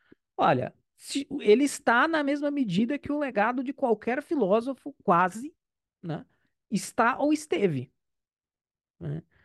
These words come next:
É, claro, há nuances aí, porque há casos excepcionais, tanto pra, pra cima quanto pra baixo. Mas, como eu disse, encaminhando aqui pra uma conclusão,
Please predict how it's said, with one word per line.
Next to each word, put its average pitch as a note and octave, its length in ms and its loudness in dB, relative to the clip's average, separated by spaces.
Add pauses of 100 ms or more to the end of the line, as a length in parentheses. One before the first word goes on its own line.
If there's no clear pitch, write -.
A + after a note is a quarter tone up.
(360)
É, D3 140 0
claro, D3 400 2
há F#3+ 140 2
nuances G#3+ 540 6
aí, G3 220 0
porque D#3 420 -4
há C3+ 80 -8
casos D#3+ 420 -2
excepcionais, F3 840 -4
tanto E3+ 260 -2
pra, D#3+ 240 0 (200)
pra E3 140 -2
cima D3+ 360 -4
quanto D3+ 220 -8
pra G#3 180 2
baixo. G3 360 2 (800)
Mas, F#3+ 200 2
como G#3 160 0
eu A3+ 80 6
disse, G#3 360 -2 (420)
encaminhando E3 560 2
aqui D#3+ 140 2
pra E3+ 100 -8
uma E3 140 -2
conclusão, F#3+ 640 0